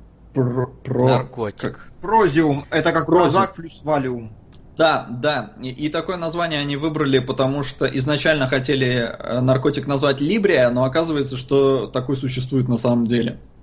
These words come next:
Speaker 1: Это
Speaker 2: И
Speaker 1: тоже
Speaker 2: назвали так
Speaker 1: какой-то
Speaker 2: город.
Speaker 1: А, ну да, но, в общем, лекарства не смогли они так назвать, э, потому что, э, это было бы уже, ну, нарушением. Поэтому Прозиум. А,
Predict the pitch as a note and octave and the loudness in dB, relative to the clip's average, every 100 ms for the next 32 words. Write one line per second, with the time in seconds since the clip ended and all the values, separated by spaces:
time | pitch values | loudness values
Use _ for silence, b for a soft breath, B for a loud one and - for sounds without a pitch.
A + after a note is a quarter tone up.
0 | - - - - - - C#3 D3+ D#3 C3 | -20 -20 -20 -20 -8 -2 0 2 4 4
1 | D#3 D3+ C3 A#2+ A#2 A2+ G2 - - B | 4 4 2 2 2 2 -2 -6 -14 B
2 | B B B B B B B B A#2+ A#2 | B B B B B B B B 0 2
3 | G#2+ G#2 - - - - D3+ F#3 E3 F3 | 2 0 -2 -14 -20 -6 2 2 4 2
4 | B2 C#3+ E3+ F#3 F3 D3+ D#3 F#3 D#3 C#3 | 2 2 2 0 -2 0 0 0 -2 -2
5 | C3 B2+ D3 D3 B2 A2 - A#2+ A#2 C3+ | -2 0 -2 0 0 0 -4 -2 0 2
6 | F3 - A#2 A#2 A2+ - A#2 B2 C3+ - | 0 -2 -2 0 -2 -2 0 0 -2 -4
7 | B2+ A#2+ A2+ A2+ G#2 - - - A1 - | 0 2 2 2 0 -2 -6 -6 -4 0
8 | B2+ C#3 C3+ B2 B2+ A2 A#2 G#2+ A#2 G#2 | 0 2 2 2 2 2 0 0 0 -2
9 | - C3 A2+ A2 B2+ - A2 A2 - D#3 | -2 0 2 2 2 2 0 0 0 0
10 | F#3 D3 C3 A#2+ C#3 A#2+ A2 G#2 - - | 2 0 -2 2 2 2 0 -8 -10 -18
11 | B B B B B B B - A2+ B2 | B B B B B B B -10 -4 0
12 | A#2+ G#2+ - | 2 0 -2